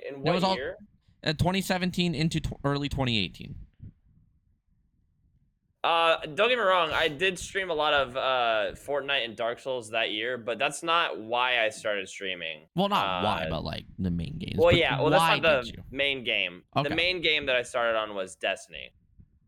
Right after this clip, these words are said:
Speaker 2: My man.
Speaker 1: Uh,
Speaker 2: My
Speaker 1: yeah.
Speaker 2: man. Get
Speaker 1: And
Speaker 2: back
Speaker 1: I will
Speaker 2: into it. I
Speaker 1: never
Speaker 2: need a fire
Speaker 1: forgive
Speaker 2: team.
Speaker 1: I will never forgive Bungie for what they did to Destiny two. They, and, and Trials. They, they destroyed it. They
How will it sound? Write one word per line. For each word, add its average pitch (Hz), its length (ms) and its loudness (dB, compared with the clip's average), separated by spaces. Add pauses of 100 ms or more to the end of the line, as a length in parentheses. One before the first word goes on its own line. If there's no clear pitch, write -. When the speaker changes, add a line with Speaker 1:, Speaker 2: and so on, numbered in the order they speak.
Speaker 2:
My 85 240 -6
man. - 200 -10
Speaker 1:
Uh, 90 400 2 (380)
Speaker 2:
My 101 320 2
Speaker 1:
yeah. 113 160 6
Speaker 2:
man. 101 400 2 (720)
Get 285 160 4
Speaker 1:
And - 80 4
Speaker 2:
back 302 140 6
Speaker 1:
I 277 140 2
will 311 40 2
Speaker 2:
into 302 140 2
it. - 20 6
I 262 60 4
Speaker 1:
never 262 80 4
Speaker 2:
need 277 160 2
a - 20 2
fire 262 260 4
Speaker 1:
forgive - 80 2 (140)
Speaker 2:
team. 190 60 -20 (760)
Speaker 1:
I 220 140 8
will 262 160 8
never 269 460 2
forgive 240 540 2
Bungie 220 420 0
for 208 80 -8
what 202 220 0
they 196 160 4
did 143 440 0 (220)
to 185 100 -4
Destiny 170 460 -2
two. 131 480 -4
They, 196 380 2
and, 185 340 2
and 170 160 0
Trials. 139 600 0 (420)
They, 208 320 2 (140)
they 196 160 0
destroyed 202 580 0
it. 233 300 0
They 160 260 0